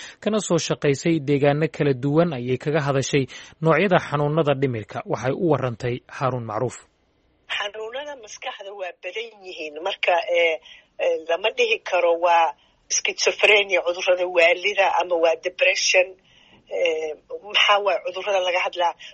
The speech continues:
Speaker 2: Cudurrada miyaa? Balwada, balwada xataa waxay ka mid tahay, eh, cudurrada dhimirka. Ma waxaa laga hadlaa dad qaadka ku waashay? Adiga waxyaalo fara badan ayaa laga hadlaa marka cudurrada dhimirka laga hadlaa. Marka waxaa loo baahan yahay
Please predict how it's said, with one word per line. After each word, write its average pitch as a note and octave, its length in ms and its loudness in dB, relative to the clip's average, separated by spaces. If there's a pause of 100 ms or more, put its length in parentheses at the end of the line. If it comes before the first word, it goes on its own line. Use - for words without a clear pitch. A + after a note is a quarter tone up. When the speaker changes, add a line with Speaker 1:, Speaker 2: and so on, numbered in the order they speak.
Speaker 2:
Cudurrada G3+ 540 0
miyaa? F#3+ 340 0
Balwada, G3 520 -4
balwada F#3 320 -2
xataa F3 280 -2
waxay E3 180 -4
ka G3 120 -4
mid F#3+ 260 -8
tahay, D3+ 320 -2 (460)
eh, F3+ 140 4
cudurrada F3+ 420 2
dhimirka. G3 500 0 (640)
Ma G3 140 4
waxaa G3 320 6
laga F3+ 200 2
hadlaa F3+ 520 2
dad F3+ 160 0
qaadka - 480 0
ku - 200 -8
waashay? F3+ 460 2 (360)
Adiga B3 340 4 (680)
waxyaalo A3+ 520 4
fara C#4+ 300 2
badan - 400 -4
ayaa F3+ 320 0
laga E3 160 -4
hadlaa E3 360 -2
marka E3+ 280 0 (260)
cudurrada F#3+ 400 2
dhimirka F#3+ 420 -2
laga E3 200 2
hadlaa. D3+ 400 -2 (440)
Marka - 60 -6
waxaa A3+ 220 4
loo A#3+ 160 2
baahan G#3+ 340 0
yahay G3 240 0